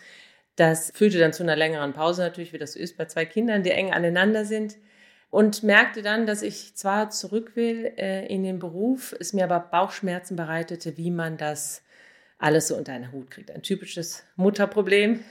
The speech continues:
<laughs> ähm, was den meisten Müttern bekannt sein wird. Ich war früher Workaholic, hab sechzig Stunden gearbeitet und bin jetzt Mamaholic, mach das ebenso gerne und konnte mir schwer vorstellen, wie man als Teilzeitmutti irgendwie einen befriedigenden Job macht. Ich weiß, das ist möglich, aber ich konnte es mir in meiner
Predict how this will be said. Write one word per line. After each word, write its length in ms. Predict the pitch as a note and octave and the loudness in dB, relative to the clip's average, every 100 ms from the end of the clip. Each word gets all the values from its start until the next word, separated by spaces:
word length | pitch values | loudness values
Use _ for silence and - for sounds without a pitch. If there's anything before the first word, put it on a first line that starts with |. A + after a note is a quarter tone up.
| - | -12
<laughs> 1000 | - D#3 D#3 C#3 - - - - - - | -6 -6 -6 -10 -12 -16 -14 -14 -14 -4
ähm, 240 | F3 F3 F3 | 2 2 2
was 140 | E3+ | -4
den 140 | F3+ | -4
meisten 340 | F3 E3+ E3+ F3 | -2 -2 -2 -4
Müttern 320 | F3+ F3+ E3+ | -4 -2 -4
bekannt 400 | D#3+ - D#3 F3+ | -2 -2 -2 -2
sein 260 | F3+ F3+ F3 | -4 -4 -2
wird. 220 | F#3 F3 | -4 -4
Ich 100 | E3 | -2
war 160 | E3+ | 0
früher 600 | E3 - F#3+ F#3+ F3 D#3+ - | 0 -2 2 4 4 2 0
Workaholic, 640 | E3 F3 E3 E3 E3+ E3+ | 0 0 -2 -2 -4 -4
hab 160 | D#3+ D#3+ | -6 -6
sechzig 300 | E3 D#3+ - | -8 -8 -6
Stunden 220 | F3+ - | -4 -2
gearbeitet 800 | D#3 D3+ D#3+ D#3+ D#3 - D#3+ - | -2 0 -2 -4 -6 -6 -8 -6
und 200 | D#3+ D#3+ | -6 -2
bin 160 | E3+ | -2
jetzt 240 | E3+ E3 D#3+ | 0 -2 0
Mamaholic, 560 | D#3+ G#3 F#3+ G#3 G#3 | 6 6 6 4 2
mach 160 | F3 F3+ | 2 2
das 180 | F3+ D#3+ | 2 2
ebenso 380 | F3 G3 F#3 | 0 0 -4
gerne 360 | F3 F3+ F#3 F3 | -2 0 0 -2
und 260 | E3+ E3 - _ _ _ _ _ _ _ _ | -4 -8 -12 _ _ _ _ _ _ _ _
konnte 260 | - F#3+ F#3+ | 6 6 8
mir 120 | F3 | 4
schwer 240 | - E3+ | 4 -2
vorstellen, 340 | E3+ E3+ E3+ D#3 | -2 -6 -4 -4
wie 80 | |
man 160 | D#3+ E3 | 0 0
als 200 | D3 D3 | 0 -4
Teilzeitmutti 840 | - D#3+ E3 D3+ D3+ D#3+ D#3+ D#3+ | -4 -4 -2 -2 -2 -4 -6 -4
irgendwie 360 | D3+ D#3 D#3 D#3+ | -2 -2 -6 -10
einen 100 | D3 | -12
befriedigenden 800 | C#3 - D#3+ D3 D3 C#3+ C#3 C3 | -12 -8 -8 -6 -10 -12 -12 -12
Job 220 | C#3 B2+ | -10 -10
macht. 160 | C3 B2 | -12 -14
Ich 80 | - | -8
weiß, 160 | C3+ | -8
das 160 | C3+ G#2+ | -8 -16
ist 160 | - D3 | -12 0
möglich, 440 | D#3+ F#3+ G3 F#3 | 2 2 -2 -8
aber 120 | D3 | -8
ich 120 | C#3+ | -8
konnte 220 | - D#3 D3 | -6 -8 -8
es 140 | - | -8
mir 100 | C#3+ | -6
in 80 | C3+ | -4
meiner 400 | C3+ C#3 C3+ | -6 -6 -8